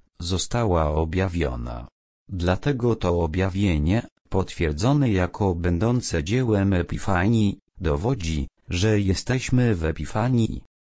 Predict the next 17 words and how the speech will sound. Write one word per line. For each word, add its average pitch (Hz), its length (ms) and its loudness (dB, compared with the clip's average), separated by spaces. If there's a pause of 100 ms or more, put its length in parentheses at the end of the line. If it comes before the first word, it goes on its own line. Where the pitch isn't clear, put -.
(240)
Można 87 460 2
było 80 400 0
też 90 360 -2
dobrze 87 560 2
zauważyć, 82 1040 -2 (200)
że 76 200 -2
każdy 123 480 0
jeden 110 500 2
z - 120 -4
tych - 320 -2
dziesięciu 92 680 -2
podanych 95 600 0
dowodów 80 640 -2
ma 95 200 2
łączność 104 680 0
z 78 80 -2
objawieniem, 82 960 0